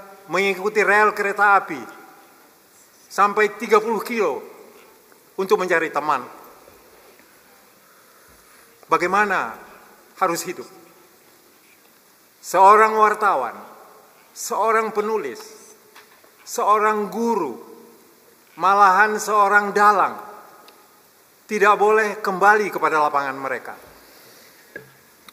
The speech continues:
Keterampilan saya satu-satunya adalah menulis. Selain wartawan, saya juga menulis cerita-cerita pendek.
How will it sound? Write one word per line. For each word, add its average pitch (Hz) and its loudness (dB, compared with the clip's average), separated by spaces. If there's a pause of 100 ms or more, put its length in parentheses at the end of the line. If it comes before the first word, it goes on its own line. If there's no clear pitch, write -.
(1800)
Keterampilan 196 0
saya 202 2
satu-satunya 180 -4
adalah 160 -2 (1040)
menulis. 220 -2 (1600)
Selain 190 4
wartawan, 175 2 (720)
saya 185 0
juga 180 0
menulis 202 -2
cerita-cerita 156 -6
pendek. 127 -12